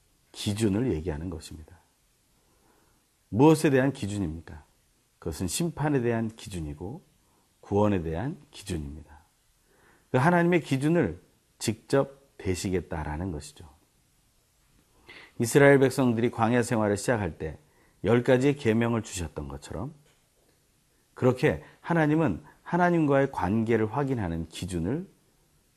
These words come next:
오늘도 이 다림줄을 통해서 보여주고 계신다는 것입니다. 다림줄을 가지고 서 있었다는 이야기가 칠 절부터 나옵니다. 칠 절에서 팔 절의 말씀입니다.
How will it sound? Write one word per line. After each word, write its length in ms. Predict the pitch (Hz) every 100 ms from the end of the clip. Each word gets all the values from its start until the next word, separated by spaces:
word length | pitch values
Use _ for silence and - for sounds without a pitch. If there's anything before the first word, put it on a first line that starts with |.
| _ _ _
오늘도 440 | 87 92 82 85 98
이 140 | 120
다림줄을 520 | - 98 110 - 113 110
통해서 360 | 92 80 127
보여주고 520 | 127 92 104 95 95
계신다는 540 | 90 82 90 76 76 98
것입니다. 420 | 78 - 71 - _ _ _ _ _ _ _ _ _ - - - - -
다림줄을 580 | - 143 170 - 170
가지고 580 | 151 113 101 87 73 73 _ _ _ _
서 380 | - - 175 165
있었다는 640 | 110 - 123 113 104 95
이야기가 540 | 85 80 76 73 117 156 -
칠 260 | - 170
절부터 380 | 165 135 82 -
나옵니다. 520 | 104 76 71 - - - _ _ _
칠 260 | - 151
절에서 560 | 147 131 95 82 117 156
팔 280 | - 175 170
절의 200 | 117 131
말씀입니다. 680 | 95 78 - 78 73 80 -